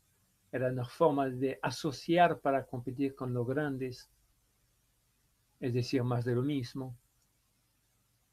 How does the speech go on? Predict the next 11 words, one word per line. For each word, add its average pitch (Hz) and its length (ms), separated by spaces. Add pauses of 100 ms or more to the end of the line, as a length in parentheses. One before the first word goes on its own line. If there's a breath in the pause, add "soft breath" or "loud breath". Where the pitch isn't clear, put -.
(140)
El 139 200
peso 180 500
del 143 220
populismo, 151 840
del 139 200
asistencialismo, 139 1080
del 131 180
politiqueo, 131 880
de 123 140
los 120 200
planes 135 680